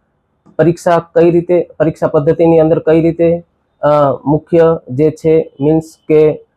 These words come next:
કઈ રીતે તૈયારી કરવી, એનો પાઠ્યક્રમ કઈ રીતે હોય છે, ખરેખર એક્ઝામની અંદર એની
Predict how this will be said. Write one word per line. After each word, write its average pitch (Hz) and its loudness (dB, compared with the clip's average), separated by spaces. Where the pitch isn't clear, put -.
કઈ 156 2
રીતે 156 -2
તૈયારી 160 2
કરવી, 160 -2
એનો 147 -2
પાઠ્યક્રમ 156 -2
કઈ 156 -2
રીતે 156 -2
હોય 156 0
છે, 165 -2
ખરેખર 151 0
એક્ઝામની 156 0
અંદર 160 0
એની 160 -2